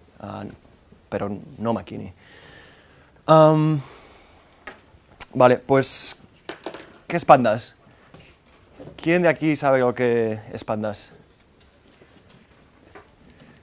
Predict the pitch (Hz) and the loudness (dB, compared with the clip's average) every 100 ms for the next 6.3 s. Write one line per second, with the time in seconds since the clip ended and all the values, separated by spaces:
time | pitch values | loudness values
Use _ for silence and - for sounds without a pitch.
0 | _ _ - - 151 170 156 165 151 143 | _ _ -20 -8 0 0 4 6 6 4
1 | 139 117 120 120 110 101 - - - - | 2 0 -2 0 -2 -4 -10 -20 -20 -20
2 | - - _ _ _ _ _ - - - | -20 -20 _ _ _ _ _ -20 -20 -20
3 | - _ _ - - 127 117 127 123 120 | -20 _ _ -16 -8 -4 -2 -2 -2 -2
4 | 135 95 - _ _ _ _ _ _ _ | -2 -4 -14 _ _ _ _ _ _ _
5 | _ _ - - - - _ - - - | _ _ -20 -20 -20 -20 _ -20 -20 -14
6 | 104 107 | -8 -8